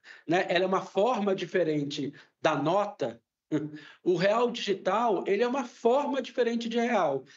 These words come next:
mas ele continua sempre valendo um. E a pergunta ele é, é, qual, qual é a base que tem? Por que que ele tem valor? Bem, as moedas emitidas pelo Estado, pelo país, pelo Banco Central, é, elas têm valor na confiança que você tem no país.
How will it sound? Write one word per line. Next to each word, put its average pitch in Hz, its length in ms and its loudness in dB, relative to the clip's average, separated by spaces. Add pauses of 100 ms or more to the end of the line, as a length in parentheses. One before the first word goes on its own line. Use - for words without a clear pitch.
(120)
mas 156 140 2
ele 185 160 2
continua 190 580 2
sempre 190 320 0
valendo 180 480 0
um. 127 220 -4 (400)
E 202 100 2
a 233 60 4
pergunta 233 560 0
ele 240 140 2
é, 185 400 0 (640)
é, 147 320 0
qual, 214 360 0
qual 214 240 2
é 294 120 2
a 302 40 0
base 190 560 0
que 151 100 -8
tem? 151 240 -2
Por 175 160 -6
que 254 120 -2
que 277 100 -2
ele 240 120 -2
tem 190 360 0
valor? 135 420 -2 (520)
Bem, 190 200 4
as 214 160 2
moedas 220 1000 0
emitidas 185 480 -2
pelo 170 180 0
Estado, 160 540 0
pelo 151 240 -2
país, 156 480 -2
pelo 156 160 0
Banco 147 200 0
Central, 156 640 0 (560)
é, 202 240 0
elas 233 280 2
têm 240 180 -2
valor 226 320 2
na 247 140 -2
confiança 247 760 -2
que - 100 -18
você 254 220 -4
tem 233 220 -2
no 233 100 0
país. 175 540 -2